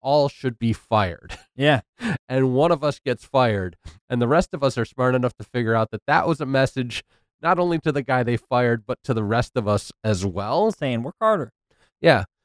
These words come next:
Speaker 1: Yeah, the rest of you work harder. And
Speaker 2: Or just be better.
Speaker 1: Yeah.
Speaker 2: I don't know.
Speaker 1: I mean, the other solution could have been, like,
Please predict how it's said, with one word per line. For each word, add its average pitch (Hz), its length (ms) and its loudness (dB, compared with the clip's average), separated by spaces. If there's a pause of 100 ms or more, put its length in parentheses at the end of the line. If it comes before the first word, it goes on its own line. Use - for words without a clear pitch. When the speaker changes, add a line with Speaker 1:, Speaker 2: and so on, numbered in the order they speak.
(200)
Speaker 1:
Yeah, 139 140 0
the 110 100 -2
rest 156 200 0
of - 120 -14
you 170 100 0
work 143 300 2
harder. 113 360 0 (540)
And 104 380 0 (380)
Speaker 2:
Or 123 140 2 (140)
just 135 220 -4
be 123 100 -4
better. 110 240 -2
Speaker 1:
Yeah. 123 200 4
Speaker 2:
I 101 40 -6
don't 95 140 -12
know. 90 160 -4 (100)
Speaker 1:
I 139 60 -4
mean, 135 360 2
the 156 220 -4
other 190 200 2
solution 156 460 -4
could 147 120 -4
have 123 100 -2
been, 127 160 0
like, 107 200 -2